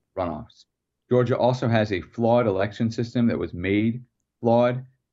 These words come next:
by Democrats who sued the Georgia state government and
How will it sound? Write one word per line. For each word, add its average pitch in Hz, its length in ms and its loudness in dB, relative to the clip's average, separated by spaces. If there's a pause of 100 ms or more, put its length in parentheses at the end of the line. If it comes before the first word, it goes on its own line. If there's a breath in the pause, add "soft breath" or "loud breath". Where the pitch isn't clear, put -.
(120)
by 90 360 0
Democrats 101 760 -2
who 95 180 -8
sued 113 460 2
the 95 60 -8
Georgia 104 300 0
state 104 300 -2
government 107 540 0
and 87 480 -4